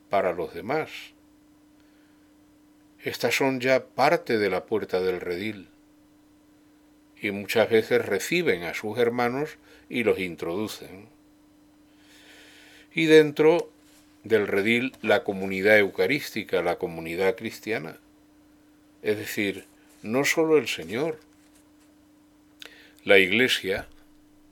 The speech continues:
la Iglesia donde todos y cada uno, pues tenemos una misión, colaboramos, salimos. Eso es el redil, y eso son las ovejas. Y como Iglesia,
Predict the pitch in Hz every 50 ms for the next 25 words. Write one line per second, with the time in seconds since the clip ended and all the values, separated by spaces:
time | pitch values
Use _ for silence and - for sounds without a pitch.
0 | _ _ _ _ _ _ _ _ _ _ _ _ _ _ _ _ _ _ _ -
1 | - 104 98 95 95 101 110 117 - - 147 147 139 127 117 98 95 92 - -
2 | 117 117 120 120 117 120 127 - - 131 131 135 139 147 147 143 147 156 175 180
3 | - - _ _ _ _ - _ - - - - - - _ - - 101 - -
4 | - 98 95 110 113 127 127 127 147 147 143 135 117 104 92 - - 127 131 135
5 | 143 139 147 160 - - - _ _ _ _ _ _ _ - - _ _ - -
6 | 107 104 101 95 90 90 95 104 127 135 131 117 120 135 - - - - _ _
7 | _ _ _ _ _ _ _ _ - - - - 92 90 104 131 139 131 123 113
8 | 110 117 - - - - - - - _ _ _ _ _ _ _ _ _ _ _
9 | _ _ _ _ _ _ _ _ _ - 139 139 - - 185 160 165 160 131 113
10 | 95 90 85 98 104 92 82 76 - - _ _ _ _ _ _ _ _ _ _
11 | _ _ _ - 120 113 113 113 113 - 135 120 - - 120 120 143 156 - -
12 | - 101 95 - - 90 87 92 90 - - - 104 - - - - - _ _
13 | _ _ _ _ _ _ _ _ _ _ _ _ _ _ _ _ _ _ _ _
14 | _ - 127 120 - 123 120 117 117 110 110 120 151 180 175 - - - 131 127
15 | 143 165 165 -